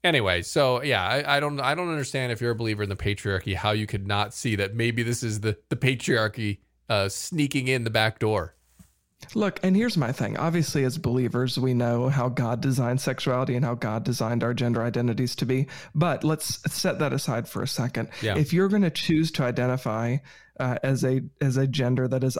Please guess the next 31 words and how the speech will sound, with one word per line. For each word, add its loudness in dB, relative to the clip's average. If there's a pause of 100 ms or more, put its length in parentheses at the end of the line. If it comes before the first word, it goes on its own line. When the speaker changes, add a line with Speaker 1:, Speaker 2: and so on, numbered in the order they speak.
Speaker 2:
opposite -4
to 0
your 2
biological -2
sex, -4 (340)
fine, 0
that's 0
your 0
thing. -2 (200)
Y-, -12
you -2
can 0
do 0
it, -4
whatever. -4 (420)
But 2
what's 0
the -4
problem 2
then 2
in 2
just -2
competing 0
on 0
the 0
team 0
that 0
aligns -2
with -2
your 0
biology -4